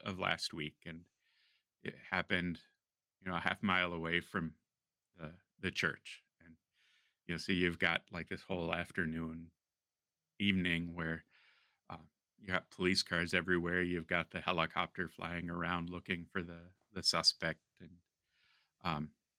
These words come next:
you know, everybody's on edge, you know, and it's, it's hard on the community. It's hard on everything. But what has God done for us?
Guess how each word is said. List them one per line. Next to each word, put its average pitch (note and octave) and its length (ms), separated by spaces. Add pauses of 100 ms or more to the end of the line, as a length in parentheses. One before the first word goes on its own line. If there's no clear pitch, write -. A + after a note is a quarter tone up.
(920)
you C3+ 80
know, C#3 80
everybody's C3+ 480
on F#2+ 200
edge, E2 440 (600)
you F2 60
know, F#2+ 540
and F#2 140
it's, - 420 (720)
it's B2+ 140
hard C#3 240
on C3 100
the A2+ 60
community. G2 720
It's - 220
hard F#2+ 340
on F2+ 460 (1400)
everything. E2+ 480 (2250)
But C#3 200
what C#3 220
has C3+ 140
God A2 220
done F#2+ 220
for E2+ 200
us? - 380